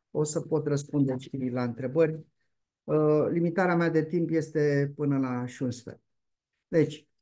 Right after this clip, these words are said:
prima întrebare. În ce, dar înainte de asta, vreau să vă atrag atenția că una din modificările,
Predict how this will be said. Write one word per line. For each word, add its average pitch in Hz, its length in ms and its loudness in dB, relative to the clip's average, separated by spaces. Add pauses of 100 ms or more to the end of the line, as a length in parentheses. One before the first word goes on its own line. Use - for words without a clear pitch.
prima 262 260 6
întrebare. 117 540 0 (120)
În 208 160 2
ce, - 320 -10 (200)
dar 220 240 6
înainte 226 380 6
de 156 100 2
asta, 127 280 -2 (600)
vreau 202 260 0
să 226 120 0
vă 220 100 2
atrag 208 300 0
atenția 165 840 -2 (640)
că 190 520 4 (1080)
una 202 320 2
din 202 200 6
modificările, 170 1300 2